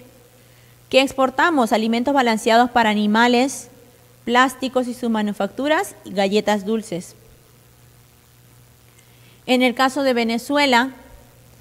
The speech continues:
hemos disminuido cuarenta y cuatro punto seis por ciento. Exportábamos mucho alimento balanceado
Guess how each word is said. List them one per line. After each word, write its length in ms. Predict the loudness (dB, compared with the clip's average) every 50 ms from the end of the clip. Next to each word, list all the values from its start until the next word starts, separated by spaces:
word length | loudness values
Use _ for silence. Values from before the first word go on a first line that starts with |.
| -20 -20 -20 _ -2
hemos 280 | 0 2 2 2 2
disminuido 680 | 2 0 0 0 -2 -2 -2 -2 -2 -2 -2 -2 -2 -2
cuarenta 400 | -2 -2 -2 -2 -4 -4 -4 -4
y 80 | -4 -2
cuatro 320 | -2 -4 -2 0 -2 -4
punto 400 | -4 -4 -4 -6 -4 -4 -4 -6
seis 280 | -4 -4 -4 -4 -4 -4
por 180 | -6 -8 -8
ciento. 640 | -6 -4 -2 -2 0 0 -2 -2 -2 -2 -2 -2 -4 -10 -14 -20 -20 -20 -20 -20 _ _ _ _ -20 _ _ -20 -16 _ -10
Exportábamos 680 | -10 -8 -6 -6 -6 -2 0 0 0 2 0 -2 -2 -4
mucho 540 | -4 -4 -4 -4 -4 -4 -2 -2 -2 -2 -2
alimento 500 | -4 -4 -2 -2 -2 -4 -4 -4 -4 -2
balanceado 880 | -2 -2 -2 -4 -4 -6 -8 -4 -2 0 2 2 2 0 -2 -4 -6